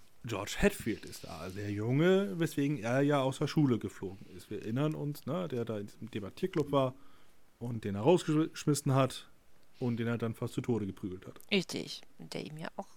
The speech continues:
Speaker 2: vorgeworfen hat, dass er die Uhr vorgestellt hat vom, also diese da-, Debattieruhr, die es da anscheinend gibt. Wir beide haben ja damals schon gesagt, oder, ne, damals, als wir noch jung waren, ähm,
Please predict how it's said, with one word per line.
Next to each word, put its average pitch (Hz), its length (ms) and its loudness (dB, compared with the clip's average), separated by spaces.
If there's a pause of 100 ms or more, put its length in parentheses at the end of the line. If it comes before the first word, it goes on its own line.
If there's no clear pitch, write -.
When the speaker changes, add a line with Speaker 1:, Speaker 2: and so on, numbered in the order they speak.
(460)
Speaker 2:
vorgeworfen 190 800 4
hat, 214 280 4
dass 165 140 -2
er - 140 0
die 170 200 -2
Uhr 185 420 4 (240)
vorgestellt 208 840 2
hat 247 220 2
vom, 196 680 -6 (260)
also 165 180 -4
diese 151 440 -4 (1000)
da-, 160 180 8
Debattieruhr, 220 1120 6 (520)
die 208 60 -2
es 202 140 -6
da 190 180 8
anscheinend 180 440 4
gibt. - 260 0
Wir 170 100 0
beide 165 280 8
haben 165 240 0
ja 160 340 -4
damals 160 380 0
schon 160 180 -8
gesagt, 160 340 0
oder, - 320 -6
ne, 170 220 -10
damals, - 460 -8
als - 180 -12
wir 240 80 -2
noch - 60 -4
jung 226 240 -6
waren, 170 160 -2 (440)
ähm, 180 300 10